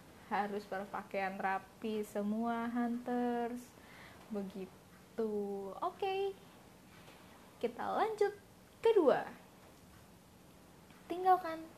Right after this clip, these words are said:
urusan pribadi. Urusan pribadinya tuh sebenarnya kayak gimana sih? Urusan pribadi tuh sebenarnya kayak bayar tagihan listrik lah,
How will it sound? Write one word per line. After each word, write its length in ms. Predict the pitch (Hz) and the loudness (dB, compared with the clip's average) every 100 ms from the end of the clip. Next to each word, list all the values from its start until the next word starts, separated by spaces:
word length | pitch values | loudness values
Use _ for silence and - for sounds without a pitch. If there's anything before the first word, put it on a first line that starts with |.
| - | -6
urusan 720 | 285 294 294 269 262 269 - - | -4 -2 -2 -2 -2 -4 -10 -14
pribadi. 960 | - 302 302 294 233 226 233 226 220 - - - - - - - - - - | -4 -2 0 0 -2 0 -2 -2 -6 -8 -12 -20 -20 -20 -18 -20 -20 -12 -2
Urusan 520 | 247 240 247 240 240 | 0 2 2 4 4
pribadinya 560 | 247 220 220 220 233 247 | 4 8 8 8 8 8
tuh 200 | 349 381 | 8 6
sebenarnya 1080 | - 233 220 208 214 226 294 302 302 311 311 - | 6 2 2 2 0 2 2 2 0 -2 -6 -8
kayak 440 | 247 233 214 214 - - | -6 -4 -4 -8 -10 -6
gimana 320 | 226 233 285 285 | -4 -2 -4 -4
sih? 280 | 277 277 285 285 - - - - - - - | -4 -4 -4 -8 -18 -20 -20 -20 -20 -10 -4
Urusan 360 | 226 226 226 | -2 0 -2
pribadi 480 | 226 240 214 208 226 | 2 2 4 2 0
tuh 320 | 226 330 330 | 0 2 0
sebenarnya 480 | - 233 214 247 294 - | 0 2 2 2 -2 -4
kayak 260 | - 208 - | -2 -2 -2
bayar 360 | 202 202 196 190 - - - - - - | -4 -2 -2 -4 -8 -16 -20 -20 -16 -4
tagihan 480 | 233 196 220 196 | 0 0 -2 -4
listrik 640 | 196 233 262 - - 294 302 | -2 -2 -4 -8 -2 -2 0
lah, 160 | 277 | 0